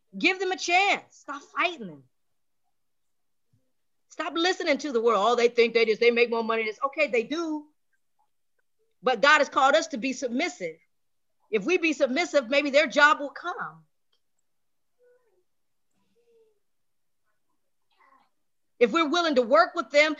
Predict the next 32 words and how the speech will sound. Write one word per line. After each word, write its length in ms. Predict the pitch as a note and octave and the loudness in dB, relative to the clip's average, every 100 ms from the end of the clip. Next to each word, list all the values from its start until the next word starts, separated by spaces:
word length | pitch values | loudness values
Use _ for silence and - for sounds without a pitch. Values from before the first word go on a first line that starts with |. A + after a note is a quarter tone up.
| - | -6
maybe 280 | A#3 D#4+ E4+ | -2 -2 0
they'll 120 | E4+ | 0
be 120 | E4+ | 0
willing 280 | D#4 E4+ E4+ | -2 -2 -4
to 80 | E4 | 2
work 200 | E4+ E4+ | 2 2
with 120 | E4+ | -2
us 100 | E4 | -12
back. 320 | A#3+ D#4+ - - _ _ _ _ _ _ _ _ _ _ _ _ _ _ _ _ | -6 -4 -6 -12 _ _ _ _ _ _ _ _ _ _ _ _ _ _ _ _
But 120 | D#4+ F4+ | -6 2
they 160 | F4+ | 4
doing 280 | D4+ F#4+ F#4+ | 4 4 4
this, 140 | F#4+ - D4 | 2 -2 -4
well, 180 | C4 F4+ | 0 2
we've 180 | F#4+ F4+ - | 2 0 0
all 440 | E4 F4+ F#4+ G4 | 4 8 8 6
done 300 | F4 D#4+ C4+ | 4 2 0
stuff. 380 | - C#4+ G#3+ D3+ _ _ _ _ _ _ _ | -2 -2 -2 -4 _ _ _ _ _ _ _
The 80 | A#3 | 2
Bible 240 | D#4+ F#4 | 4 4
says 200 | E4+ D#4 | 2 -4
we 140 | D4 D#4+ | -2 4
all 280 | D#4 F4+ | 6 6
have 120 | E4+ - | 4 0
sinned, 540 | - E4+ F#4 G#3+ - _ _ _ | -6 -6 -4 -4 -8 _ _ _
but 140 | - C#4+ | -6 0
we 120 | D#4+ | 4
have 200 | E4+ E4+ | 4 4
to 80 | C4 | -4
change 680 | - - E4 F#4 F#4 E4 C4+ | -10 2 2 4 0 -4 -6
the 140 | B3 C4 | -4 -4
pendulum. 600 | - F#4 G4+ C4+ F3+ | -2 -4 0 0 -2